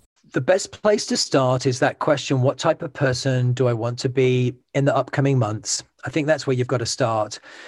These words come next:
And then in terms of the tiny steps, it comes from whatever that character trait is.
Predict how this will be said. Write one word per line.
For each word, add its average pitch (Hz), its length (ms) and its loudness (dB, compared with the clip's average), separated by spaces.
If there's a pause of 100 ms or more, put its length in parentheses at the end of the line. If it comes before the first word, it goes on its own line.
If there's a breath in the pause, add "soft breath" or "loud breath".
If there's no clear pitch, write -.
(200 loud breath)
And 135 140 2
then 131 100 2
in 131 80 0
terms 139 280 0
of 123 100 0
the 131 80 2
tiny 135 400 0
steps, - 420 0
it - 160 -10
comes 131 320 -2
from 123 500 0 (160)
whatever 131 360 2
that 120 440 -2 (720 loud breath)
character 151 440 0
trait 123 500 -2
is. 113 560 0